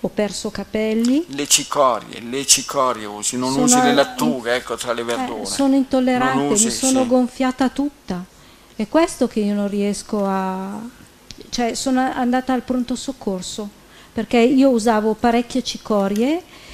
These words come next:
Speaker 1: a un certo punto ho incominciato ad avere dei fastidi fortissimi agli occhi e pensavo
Speaker 2: Ma
Speaker 1: sa-
Speaker 2: lei li provi sempre a uno a uno, provi vari tipi di cicoria, la
Speaker 1: Sì,
Speaker 2: cicoria belga che
Speaker 1: sì.
Speaker 2: adesso comparirà,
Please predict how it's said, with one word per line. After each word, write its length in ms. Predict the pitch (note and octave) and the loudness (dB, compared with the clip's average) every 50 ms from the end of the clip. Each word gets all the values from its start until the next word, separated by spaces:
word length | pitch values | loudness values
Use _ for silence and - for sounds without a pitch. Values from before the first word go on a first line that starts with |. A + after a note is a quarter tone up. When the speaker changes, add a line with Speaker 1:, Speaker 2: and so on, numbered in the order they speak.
| - - - - | -20 -12 -4 -2
Speaker 1:
a 40 | G#3 | 0
un 100 | A3+ A3+ | 0 0
certo 320 | - C4 B3+ B3+ - C4 | 0 -2 -2 -2 -2 -4
punto 320 | - - C#4 C#4+ C#4 - | 0 4 4 4 4 4
ho 40 | B3+ | 2
incominciato 840 | A#3 G3+ - G#3+ G3+ G3+ G#3 G3+ - - A#3 G#3 G#3 - - A3+ A3 | 0 0 -2 -2 0 0 -2 -2 -4 -4 -4 -4 -4 -2 -2 -2 -2
ad 120 | A3 G#3 | 0 0
avere 380 | A3 G#3 G3+ A3 G#3+ G3+ G3 F#3+ | 0 0 2 0 2 2 0 0
dei 120 | F#3+ G3+ | -2 -4
fastidi 580 | G3 - A3 G#3+ - - - A#3+ A3+ G#3 A3+ G#3+ | -4 -4 -6 -8 -8 -4 -2 -2 -2 -2 -4 -6
fortissimi 760 | - - - A3 G#3 - - B3+ B3+ - - - B3 A3 G#3 G3+ | -6 -6 -6 -6 -6 -4 -4 -2 -2 -2 -2 -4 -2 0 0 0
agli 180 | G3 G3+ G3 G3+ | 0 0 0 0
occhi 460 | G3 G3 F#3+ - - - C#4+ D#4 F4+ - - - - - - - - - - - - | 0 -2 -4 -8 -4 0 0 0 0 -2 -10 -20 -20 -20 -20 -20 -20 -20 -20 -20 -8
e 1080 | - - A3+ G#3+ G#3+ G#3 G#3 G3+ G3+ G3 G3 G3 F#3+ F#3+ F#3+ F#3+ F#3+ G3 G3+ C4 D4 - - | 0 2 4 6 6 6 4 4 2 2 2 0 0 0 -2 -2 -4 -4 -6 -8 -8 0 2
pensavo 500 | C4+ C#4 C4+ - C#4 A#3+ B3 D4+ C#4 - - - - C4 A#3+ - C4 B3+ - - - - | 2 2 4 4 2 4 4 4 2 2 -4 -10 -12 -10 -10 -10 -12 -12 -14 -16 -12 -8
Speaker 2:
Ma 160 | - C#3 D3 | -2 0 4
Speaker 1:
sa- 60 | D3+ | 6
Speaker 2:
lei 160 | D#3 D3 C3+ | 6 6 6
li 120 | C#3 D3 D3 | 4 2 0
provi 380 | - D#3 D#3 D3 C3 B2 C3+ | 2 6 8 8 8 8 8
sempre 420 | B2+ - - D3+ C#3+ C3 - C3+ C3+ | 4 4 4 4 2 2 0 0 0
a 40 | |
uno 180 | C#3+ D3 D3 C#3 | 2 2 4 4
a 40 | C3 | 2
uno, 360 | A#2+ A2+ G#2 G2+ G2+ G2 G#2 - | 2 0 -2 -4 -6 -8 -8 -2
provi 260 | - C3+ C3+ C#3+ C#3+ | 0 2 2 2 2
vari 240 | C#3 C#3+ C#3 C#3+ C3 | 2 2 0 0 -4
tipi 260 | - D3 C3 - C#3 | -4 -6 -6 -6 -8
di 100 | C3 B2 | -4 -2
cicoria, 580 | - - C3+ - - A2+ G#2 G2 G2 G2+ G2+ G2+ | -2 -2 -2 0 0 0 0 0 -2 -6 -8 -4
la 160 | A#2 B2+ B2+ | -4 0 2
Speaker 1:
Sì, 140 | - - D3 | 2 2 4
Speaker 2:
cicoria 320 | - E4 C3+ C3+ C#3 - | 4 4 4 4 2 2
belga 360 | - D3 D3+ D#3 E3 D3+ D3+ | 4 4 4 4 4 0 -4
che 140 | - - C3+ | -4 -4 -2
Speaker 1:
sì. 80 | - B3+ | 0 2
Speaker 2:
adesso 240 | B3+ D4 - - | 2 2 0 -2
comparirà, 640 | - - C3 A#2+ - C3+ B2 A#2+ A#2 G#2 G2+ F#2 F2+ | -2 -6 -6 -6 -4 -6 -6 -6 -6 -4 -4 -4 -4